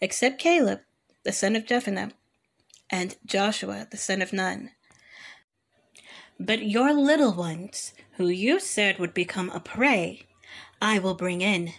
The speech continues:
and they shall know the land that you have rejected. But as for you, your dead bodies shall fall in this wilderness, and your children shall be shepherds in the wilderness forty years,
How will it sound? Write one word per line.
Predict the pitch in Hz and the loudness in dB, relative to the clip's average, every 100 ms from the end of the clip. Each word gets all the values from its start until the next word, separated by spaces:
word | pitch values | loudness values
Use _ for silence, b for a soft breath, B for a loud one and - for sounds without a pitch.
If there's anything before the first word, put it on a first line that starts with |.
| _ _ - _ _ | _ _ -20 _ _
and | 196 185 185 170 - | -2 -2 -4 -8 -2
they | 208 247 269 208 | 2 4 4 0
shall | - 190 180 | -2 -4 -4
know | 180 180 175 170 | -2 -2 -2 -4
the | 175 | -4
land | 175 175 165 170 - B B B - | -2 -2 -4 -6 -14 B B B -8
that | 190 | -6
you | 190 190 233 196 185 - | -4 -2 0 0 -4 -10
have | 185 | -6
rejected. | 185 175 180 170 175 165 - _ _ _ _ _ _ _ b b b b b b b _ - | -4 -4 -6 -10 -14 -14 -18 _ _ _ _ _ _ _ b b b b b b b _ -2
But | 214 202 - - _ _ _ _ _ _ _ _ - | 2 2 -2 -20 _ _ _ _ _ _ _ _ -4
as | 208 240 269 - | 0 0 0 0
for | 226 | 0
you, | 208 240 226 180 - - | 2 2 0 -2 -10 -14
your | 202 202 277 349 - | -4 0 2 0 0
dead | 214 214 180 | 2 2 -2
bodies | - 214 202 175 165 - - | -2 0 2 0 -2 -6 -10
shall | - 185 | -4 -4
fall | 170 - 208 196 160 - | -4 -2 2 2 0 -4
in | 180 180 | -6 -4
this | 170 | -4
wilderness, | 175 180 175 170 175 - - - B B B B | -4 -4 -2 -4 -6 -10 -12 -12 B B B B
and | 185 | 2
your | 202 254 | 4 4
children | 269 - 247 220 190 175 | 4 2 2 2 0 -2
shall | - 180 | -4 -2
be | 175 | -2
shepherds | 175 - 226 226 196 175 170 | -2 0 0 0 -4 -6 -8
in | 160 185 | -8 -8
the | 180 | -6
wilderness | 185 185 180 175 | -4 -4 -6 -6
forty | - 277 285 320 | -2 4 6 6
years, | 320 311 262 185 - | 4 4 4 2 -2